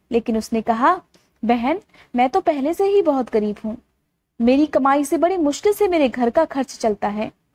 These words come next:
हाँ, अगर मेरी एक और संतान होती तब भी तो मुझे उसका गुजारा करना पड़ता। एक काम हो सकता है, अगर तुम मेरी बेटी बनकर जैसा भी रूखा सूखा हम खाते हैं,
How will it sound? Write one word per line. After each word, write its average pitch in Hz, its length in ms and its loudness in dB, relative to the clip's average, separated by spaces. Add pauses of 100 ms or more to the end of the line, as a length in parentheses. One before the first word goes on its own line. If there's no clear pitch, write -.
(480)
हाँ, 392 320 2
अगर 339 260 0
मेरी 359 200 -2
एक 277 320 -4
और 330 140 2
संतान 247 440 -4
होती 233 320 -6
तब 240 140 -2
भी 208 200 -4
तो 311 140 2
मुझे 320 220 0
उसका 349 220 2
गुजारा 349 360 2
करना 359 320 2
पड़ता। 254 400 -2 (720)
एक - 160 0
काम 392 320 2
हो 349 60 -2
सकता 254 300 0
है, 339 220 2
अगर 330 140 2
तुम 302 180 -4
मेरी 285 240 4
बेटी 226 300 0
बनकर 240 380 0 (420)
जैसा 226 340 2
भी 349 160 4
रूखा 349 280 4
सूखा 359 280 0
हम 339 220 -2
खाते 330 320 -2
हैं, 359 180 0